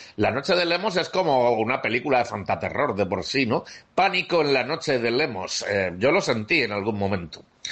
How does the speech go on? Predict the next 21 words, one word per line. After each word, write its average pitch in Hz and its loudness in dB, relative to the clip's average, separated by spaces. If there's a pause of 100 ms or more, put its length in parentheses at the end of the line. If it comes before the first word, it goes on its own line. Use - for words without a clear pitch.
(560)
Y 160 4
bueno, 202 0 (600)
eh, 165 2
en 170 -2
general 185 2
muy 220 2
bien, 226 2
hay 196 0
que 190 -4
sumar 214 2
el 202 2
tema 208 2
de 165 2
la 131 2
gastronomía, 123 0
todo 135 2
suma 170 2
en 113 0
esta 113 0
vida, 131 4
oiga. 127 2